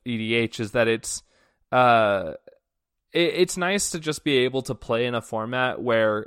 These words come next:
combat, like, you know, listen to Command Zone, whatever you want. They do say that the, with the stats they talked about, the, like, combat is the most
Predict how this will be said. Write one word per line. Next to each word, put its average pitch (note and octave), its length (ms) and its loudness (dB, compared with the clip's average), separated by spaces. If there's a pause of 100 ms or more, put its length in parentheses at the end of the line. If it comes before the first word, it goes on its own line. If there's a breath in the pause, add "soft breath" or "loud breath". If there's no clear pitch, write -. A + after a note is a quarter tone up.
(140)
combat, A#2 760 0
like, D3 160 4 (880 soft breath)
you D#3 100 -2
know, G#2+ 300 0 (180)
listen E3 260 0
to C#3 60 -4
Command B2 280 2
Zone, A#2 440 0 (140)
whatever B2+ 340 4
you A#2 80 4
want. A2 260 2
They C3+ 120 4
do C#3 160 2
say C3+ 220 2
that A#2 240 0 (140)
the, B2+ 120 -8
with B2 160 -2
the A2+ 240 2
stats A2+ 500 2
they A2+ 120 -2
talked A2 280 -2
about, A2 300 -4
the, A2 120 0
like, G#2 440 -4
combat A2+ 480 2
is G#2+ 120 -2
the A#2 100 -8
most A2 500 -4